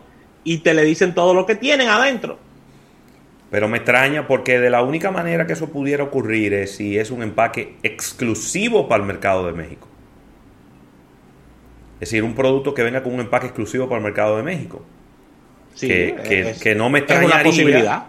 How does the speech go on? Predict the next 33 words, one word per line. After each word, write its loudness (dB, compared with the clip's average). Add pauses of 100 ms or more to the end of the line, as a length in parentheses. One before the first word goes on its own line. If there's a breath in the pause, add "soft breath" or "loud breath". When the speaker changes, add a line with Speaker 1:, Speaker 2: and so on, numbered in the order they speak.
(120)
Speaker 2:
porque 0
es 2
un -2
mercado 4
tan 2
grande 0 (580)
que, 0
Speaker 1:
Sí. -14
Speaker 2:
que, -2
que -8
soporta 2
que -2
tú -6
tengas -4
un -6
empaque -4
solo 0
para -4
México. -12 (520)
Speaker 1:
Claro, -6
y -4
te -4
soporta -6
hasta -6
tú -6
tener, -6
eh, 0 (320)
fábricas, 0
eh, -16 (120)
de -12
todo -2
allá, -2
¿no? -8